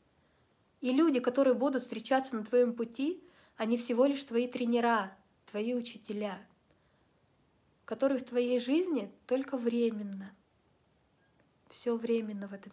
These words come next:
мире. Абсолютно. Это время, оно, а, не может быть постоянным. Оно линейно.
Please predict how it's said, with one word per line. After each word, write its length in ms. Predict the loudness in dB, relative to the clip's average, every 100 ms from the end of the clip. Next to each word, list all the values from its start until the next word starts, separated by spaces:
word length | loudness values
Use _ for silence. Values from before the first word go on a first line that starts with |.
| -14
мире. 260 | -12 -14 -20 _ _ _ _ _ _ _ _ -20
Абсолютно. 720 | -16 -8 -6 -4 -8 -12 -20 _ _ _ _ -20 -20 _ _ _ _ -20 -20 _
Это 260 | -8 -4 -2
время, 580 | -2 0 0 0 -2 -4
оно, 680 | -10 -10 -6 -4 -2 -4 -8 _ _ _ _ _ _ _ -16
а, 420 | -10 -10 -10 -14 -20 _ _ _ _ _ _ _ _ _ _ _ _ _ _ _ _ _ _ _ _ -6
не 160 | -2
может 360 | 0 2 0 -2
быть 240 | -6 -6
постоянным. 960 | -8 -12 -10 -8 -6 -6 -8 -10 -12 -16 _ _ _ _ _ _ _ _ _ _ _ _ _ _ _ _ _ _ _ _ _ _ _ _ _ _ -10
Оно 180 | -4 -2
линейно. 580 | -2 -4 -6 -8 -10